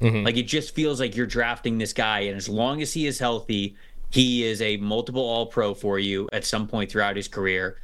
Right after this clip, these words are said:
Speaker 2: He's got many one thousand yard seasons. He's a difference maker in the postseason for you. And you just,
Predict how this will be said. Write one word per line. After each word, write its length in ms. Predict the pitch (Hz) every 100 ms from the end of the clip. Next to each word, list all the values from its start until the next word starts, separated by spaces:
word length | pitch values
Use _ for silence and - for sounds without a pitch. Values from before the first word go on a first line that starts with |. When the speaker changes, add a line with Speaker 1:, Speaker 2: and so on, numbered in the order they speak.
| - -
Speaker 2:
He's 160 | 117
got 220 | 113 104
many 320 | 101 107 117 123
one 220 | 120 117
thousand 360 | 120 110 107 113
yard 220 | 104 98
seasons. 560 | - 98 95 95 92 - - -
He's 260 | 117 107 101
a 200 | 107 101
difference 400 | 101 120 127 107
maker 260 | 120 113 117
in 80 | 113
the 60 |
postseason 600 | 107 107 101 - 98 95
for 200 | - 95 92
you. 320 | 92 90 92 - - -
And 340 | 110 107 104 101
you 100 | 131
just, 240 | 127 147